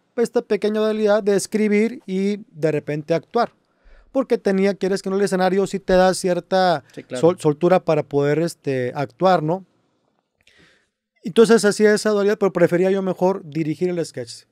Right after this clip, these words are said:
Speaker 1: Dirigir de forma, o sea, ya, ya lo tengo en la mente, ya quiero que lo actúes así y lo diga de esta forma. Entonces,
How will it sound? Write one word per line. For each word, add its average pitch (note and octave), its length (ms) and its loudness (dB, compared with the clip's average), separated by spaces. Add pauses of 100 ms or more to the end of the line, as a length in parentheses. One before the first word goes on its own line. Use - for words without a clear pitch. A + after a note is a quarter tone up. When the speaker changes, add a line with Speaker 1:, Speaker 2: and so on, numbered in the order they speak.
(120)
Speaker 1:
Dirigir C#3+ 500 -8
de C3+ 160 -12
forma, D3+ 400 -8 (240)
o - 40 -20
sea, C#3+ 120 -8
ya, D#3+ 180 0
ya D3 140 0
lo E3+ 120 -2
tengo E3+ 220 -4
en D#3+ 60 -4
la D#3 80 -2
mente, F3 440 -4
ya C#3+ 120 -6
quiero D3+ 320 -6
que C3+ 80 -8
lo B2+ 100 -2
actúes C3 400 -4
así D3+ 320 -10
y C3 60 -16
lo A#2+ 80 -12
diga B2+ 140 -8
de C3+ 60 -6
esta B2+ 160 -12
forma. D3+ 280 -8
Entonces, C3+ 460 -8